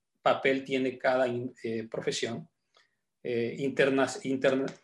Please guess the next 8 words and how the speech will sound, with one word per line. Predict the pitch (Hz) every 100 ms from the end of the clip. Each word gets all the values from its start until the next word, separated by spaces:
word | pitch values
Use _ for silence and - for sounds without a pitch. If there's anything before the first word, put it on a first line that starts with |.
| _ 131
internacionalizar | 131 131 131 127 - 123 120 123 - 156 165 -
también | - 127 135 143
las | 143 - -
escuelas, | 120 - 135 139 139 190 - - _ _ _ _ _ -
eh, | 120
y |
las | 113 110 -
universidades, | 113 113 110 127 127 135 202 - -